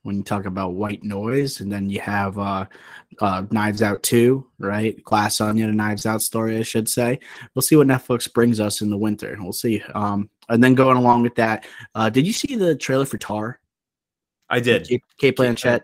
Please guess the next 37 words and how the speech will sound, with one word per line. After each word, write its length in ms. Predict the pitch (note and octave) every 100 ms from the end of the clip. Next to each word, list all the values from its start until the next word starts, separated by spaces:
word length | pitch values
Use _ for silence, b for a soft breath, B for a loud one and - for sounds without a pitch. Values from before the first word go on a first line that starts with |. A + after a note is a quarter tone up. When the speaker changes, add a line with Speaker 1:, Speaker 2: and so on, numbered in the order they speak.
| G#2
Speaker 1:
Todd, 220 | A#2 A#2
Speaker 2:
Blanchett. 400 | G#2+ G2+ F#2+ F2 -
Speaker 1:
Todd 200 | A#2+ A#2
Fields 280 | A2+ A2+ G#2+
directed 400 | A2+ A2 - G#2+
movie. 460 | A2 G#2+ G#2 G#2+ - _ b b b
Speaker 2:
Yeah. 240 | B2+ B2 A#2
Speaker 1:
Really 220 | A3 F#3
weird. 360 | B2+ B2 F2+ - _ _ _ _
Really 420 | B2 D#3+ G3 G3
weird. 340 | D#3+ C3+ C3 B2
I'm 140 | A2 G#2+
a 40 |
little 200 | C3 E3
bit 120 | D#3+
scared 380 | - - B2 B2
of 100 | A#2+
it. 220 | B2 A2+ _ _ _
S-, 200 | - -
like, 220 | A2+ G#2 _ _
a 40 | A#2
lot 140 | C3+
of, 140 | C#3
like, 140 | B2+ A2
smoke 680 | - - A#2+ B2 B2 - -
in 80 | A2+
terms 300 | A#2 A2+ A2+
of, 120 | G#2
like, 300 | G#2+ F#2+ _ B B -
like, 180 | F2+ E2
I 140 | G2
don't 140 | A2 G#2+
know 120 | G#2
if 60 |
that 100 | G#2+
has 160 | A2
a, 80 | G2